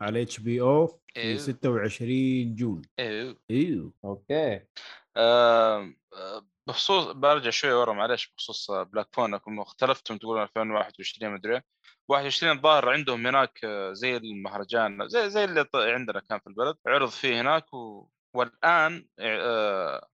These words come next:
Speaker 2: تو يعني يعرض، آه، بشكل عالمي نقول ف-، آه، اثنين وعشرين. هذا اللي فهمته
Speaker 3: أوكي.
Speaker 2: يعني. على السريع عشان بس أعطيكم المعلومة. واليوم الظاهر الفيلم بيطلع أصلًا في السينما. هذا ما
Speaker 3: حلو.
Speaker 2: طلع أصلًا.
Speaker 1: أيوه.
Speaker 3: حلو.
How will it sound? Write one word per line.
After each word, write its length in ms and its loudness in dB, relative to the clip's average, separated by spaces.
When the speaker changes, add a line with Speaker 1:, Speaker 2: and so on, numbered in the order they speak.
Speaker 2:
تو 240 2
يعني 240 2
يعرض، 340 0
آه، 600 -6
بشكل 300 -2
عالمي 360 4
نقول 380 -10
ف-، 40 -4
آه، 440 -6
اثنين 340 -6
وعشرين. 360 -10
هذا 300 6
اللي 100 -4
فهمته 200 0
Speaker 3:
أوكي. 120 4
Speaker 2:
يعني. 320 -4
على 60 -4
السريع 260 0
عشان 220 -4
بس 220 -4
أعطيكم 360 -8
المعلومة. 460 0
واليوم 240 2
الظاهر 240 2
الفيلم 260 -6
بيطلع 280 -8
أصلًا 220 -8
في 60 -20
السينما. 380 -10
هذا 180 -2
ما 60 2
Speaker 3:
حلو. 140 2
Speaker 2:
طلع 200 -4
أصلًا. 200 -14
Speaker 1:
أيوه. 320 -6
Speaker 3:
حلو. 360 4